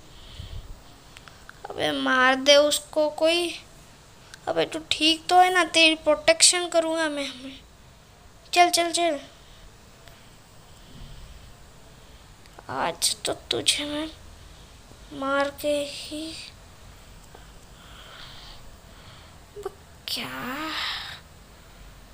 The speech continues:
अबे क्या?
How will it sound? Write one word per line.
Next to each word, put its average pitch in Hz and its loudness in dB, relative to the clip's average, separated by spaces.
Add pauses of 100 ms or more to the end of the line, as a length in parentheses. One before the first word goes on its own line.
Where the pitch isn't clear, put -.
(1700)
अबे 415 4
क्या? 392 4